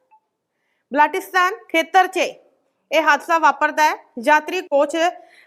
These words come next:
ਨਦੀ ਜਿਹੜੀ ਆ, ਬੱਸ ਵਿੱਚ, ਅਹ, ਅਹ, ਖੱਡ ਦੇ ਵਿੱਚ ਡਿੱਗ ਜਾਂਦੀ ਹੈ ਤੇ ਸੋਲਾਂ ਲੋਕਾਂ ਦੀ ਇਸ ਦੇ ਵਿੱਚ ਮੌਤ ਹੋ ਜਾਂਦੀ ਹੈ ਤੇ ਦੋ ਹੋਰ ਜ਼ਖਮੀ ਹੋ ਜਾਂਦੇ ਨੇ। ਤੇ ਕਈ ਅਧਿਕਾਰੀਆਂ ਨੇ ਇਹ ਵੀ ਜਾਣਕਾਰੀ ਦਿੱਤੀ ਕਿ ਖੇਤਰ ਦੇ ਬੁਲਾਰੇ ਫੈਜ਼ ਉਲ ਅਫਰਾਕ ਨੇ ਇਸ ਬਿਆਨ ਦੇ ਵਿੱਚ ਕਿਹਾ ਕਿ ਛੱਬੀ ਲੋਕਾਂ ਨੂੰ ਲੈ ਕੇ ਜਾ ਰਿਹਾ ਇੱਕ ਯਾਤਰੀ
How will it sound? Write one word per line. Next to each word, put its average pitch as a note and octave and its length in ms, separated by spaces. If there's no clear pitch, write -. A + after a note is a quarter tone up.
ਨਦੀ D4+ 280
ਜਿਹੜੀ D#4+ 260
ਆ, D#4 80
ਬੱਸ B3 280
ਵਿੱਚ, D#4+ 220
ਅਹ, D#4 540
ਅਹ, A#3+ 420
ਖੱਡ E4 340
ਦੇ F4+ 120
ਵਿੱਚ E4+ 240
ਡਿੱਗ C4+ 160
ਜਾਂਦੀ F4+ 440
ਹੈ F#4+ 60
ਤੇ E4 120
ਸੋਲਾਂ F4 340
ਲੋਕਾਂ D#4+ 280
ਦੀ D#4 100
ਇਸ C#4 120
ਦੇ D#4 60
ਵਿੱਚ D#4+ 220
ਮੌਤ C4+ 320
ਹੋ D#4 100
ਜਾਂਦੀ D4 280
ਹੈ D#4+ 80
ਤੇ D4 180
ਦੋ C#4 200
ਹੋਰ D4+ 200
ਜ਼ਖਮੀ B3 340
ਹੋ C4+ 140
ਜਾਂਦੇ B3+ 340
ਨੇ। D4+ 80
ਤੇ D4+ 120
ਕਈ D#4 180
ਅਧਿਕਾਰੀਆਂ B3 480
ਨੇ C#4+ 140
ਇਹ D4+ 80
ਵੀ F4 100
ਜਾਣਕਾਰੀ E4 420
ਦਿੱਤੀ C#4 220
ਕਿ G#4 120
ਖੇਤਰ D#4 320
ਦੇ C#4+ 100
ਬੁਲਾਰੇ B3+ 420
ਫੈਜ਼ E4+ 500
ਉਲ D#4 160
ਅਫਰਾਕ C#4+ 380
ਨੇ D#4 120
ਇਸ C#4+ 240
ਬਿਆਨ C4+ 360
ਦੇ D#4 80
ਵਿੱਚ C#4 160
ਕਿਹਾ C#4 200
ਕਿ D#4 140
ਛੱਬੀ E4 460
ਲੋਕਾਂ C#4 440
ਨੂੰ D#4+ 120
ਲੈ A#3 220
ਕੇ D#4 180
ਜਾ A3 240
ਰਿਹਾ B3+ 160
ਇੱਕ C4 280
ਯਾਤਰੀ C4 480